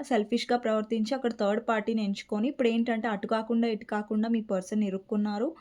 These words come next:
And మిమ్మల్ని కూడా ఇరికించాలని చూస్తున్నారు, కానీ మీరు ఇరుకరు ఈసారి, ఎందుకంటే మీరు స్ట్రాంగ్‌గా ఉన్నారు. మీకు క్లారిటీ కావాలి మీ పర్సన్ నుంచి.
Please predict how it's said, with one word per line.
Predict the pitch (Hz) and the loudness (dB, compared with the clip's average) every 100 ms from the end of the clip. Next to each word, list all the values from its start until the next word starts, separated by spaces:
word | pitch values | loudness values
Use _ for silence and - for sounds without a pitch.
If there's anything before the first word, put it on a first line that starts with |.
| - - - | -20 -20 -2
And | 247 262 | 4 8
మిమ్మల్ని | 240 233 269 285 | 8 8 6 8
కూడా | 294 294 | 8 10
ఇరికించాలని | 277 226 254 240 254 240 247 | 8 6 2 4 4 4 4
చూస్తున్నారు, | 240 226 - 233 233 | 2 -2 0 0 2
కానీ | 277 294 349 | 2 2 2
మీరు | 359 330 | -2 0
ఇరుకరు | 233 214 214 196 | 2 2 2 0
ఈసారి, | 170 - 165 - _ - | -2 -8 -10 -10 _ -4
ఎందుకంటే | 208 220 247 240 262 | 4 6 6 6 4
మీరు | 247 247 277 - - | 4 4 2 -4 -16
స్ట్రాంగ్‌గా | - 254 226 240 247 | 4 6 8 8 8
ఉన్నారు. | 226 214 208 - - | 6 4 2 0 0
మీకు | 233 294 | 2 2
క్లారిటీ | 277 240 185 220 262 | 4 4 6 4 6
కావాలి | 247 196 185 | 6 6 4
మీ | 190 | 0
పర్సన్ | 185 175 180 180 | -2 -6 -4 -6
నుంచి. | 180 - | -6 -8